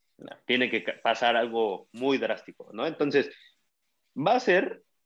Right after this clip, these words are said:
Speaker 2: esto ya definitivamente, básicamente, los seis que pasan a playoffs por parte del este son, eh, Filadelfia, Brooklyn, Milwaukee, Atlanta, Miami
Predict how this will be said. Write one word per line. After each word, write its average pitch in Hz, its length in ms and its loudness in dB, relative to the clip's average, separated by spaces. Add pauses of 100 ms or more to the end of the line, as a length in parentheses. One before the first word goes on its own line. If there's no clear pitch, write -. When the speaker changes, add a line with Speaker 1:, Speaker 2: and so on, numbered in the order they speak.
(120)
Speaker 2:
esto 117 240 -2
ya 110 180 4
definitivamente, 107 760 -2
básicamente, 104 760 -2 (240)
los 117 160 4
seis 160 180 4
que - 120 4
pasan 143 360 2
a 101 300 2
playoffs 139 500 0 (120)
por 107 160 -6
parte 120 240 -2
del 117 100 2
este 135 220 -4
son, 113 340 -4 (360)
eh, - 100 -12
Filadelfia, 180 640 0
Brooklyn, 180 640 -6 (220)
Milwaukee, 160 760 0
Atlanta, 127 580 -2
Miami 143 520 -4